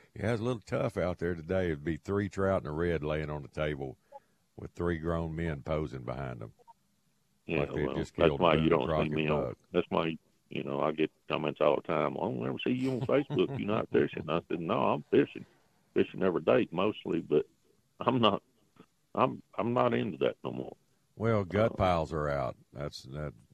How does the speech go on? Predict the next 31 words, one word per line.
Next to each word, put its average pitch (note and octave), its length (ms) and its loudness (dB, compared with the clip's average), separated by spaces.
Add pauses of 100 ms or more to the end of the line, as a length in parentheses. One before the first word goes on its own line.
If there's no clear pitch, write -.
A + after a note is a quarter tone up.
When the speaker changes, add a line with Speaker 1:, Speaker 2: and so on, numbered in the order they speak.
Speaker 1:
it's - 100 -2
Speaker 2:
Yeah, E2+ 220 4
Speaker 1:
out. - 240 -2
Speaker 2:
I G2 100 4
mean, F2 460 0
Speaker 1:
It's - 140 -20 (120)
been C2 160 -6
Speaker 2:
but, D#2 240 8
Speaker 1:
out. - 60 -16 (1300)
Speaker 2:
man, G2+ 520 4
that, G#2 260 6 (320)
that A2+ 180 10
ruling E2+ 500 8
don't D2 320 2
make C#2 220 -4 (140)
n-, C#2 300 -10
what D#3 160 6
they B3 80 6
gonna F#3 180 6
do D3 100 6
about A#2 300 6
tournaments A#2+ 460 0
down C2 240 -2
here? - 160 -6 (1300)
Speaker 1:
Well, C2 120 -8
I - 40 -4
don't C#2 100 0
Speaker 2:
Twenty-four A#2 440 4
Speaker 1:
know. A#2+ 60 2
Speaker 2:
inch? D3 120 -4 (1160)
Speaker 1:
Yeah. B1+ 260 -6